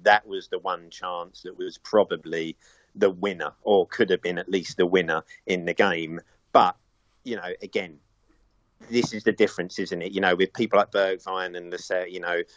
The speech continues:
Moura and Lo Celso, you're sitting there just saying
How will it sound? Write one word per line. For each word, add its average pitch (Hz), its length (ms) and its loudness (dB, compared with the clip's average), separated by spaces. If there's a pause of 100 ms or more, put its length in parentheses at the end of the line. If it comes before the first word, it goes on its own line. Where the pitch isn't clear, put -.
Moura 90 540 0
and 85 100 -2
Lo 87 80 0
Celso, 90 520 2
you're 82 180 -2
sitting 92 320 -4
there 87 80 0
just 85 220 -6
saying 90 240 0